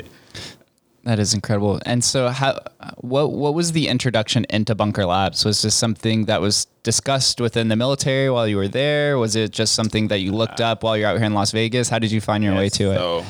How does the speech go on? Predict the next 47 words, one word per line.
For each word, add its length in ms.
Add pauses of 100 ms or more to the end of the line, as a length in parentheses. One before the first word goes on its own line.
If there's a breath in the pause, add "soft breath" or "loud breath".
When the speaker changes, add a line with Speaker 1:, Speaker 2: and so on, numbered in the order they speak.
(120)
Speaker 1:
um, 320 (100)
Bunker 280
didn't 180
exist 300
until 160
I 40
brought 220
it 60
to 100
Vegas, 420 (380)
like, 180
out 180
here. 240 (140)
But 240
I 100
was 140
actually 360
in 80
New 60
York, 640
um, 300 (220)
a-, 100 (100)
along 240
my, 300
my 140
journey 320
of 80
trying 240
to 60
find, 580 (100)
like, 100
technology. 680 (360 loud breath)
I 140
actually, 420
my 120
first 460 (100)
ever 440 (140)
opportunity 380
I 20
did 180
was, 200 (180)
um, 400 (360 soft breath)
code 320
immersions 420
in 160
New 120
York. 200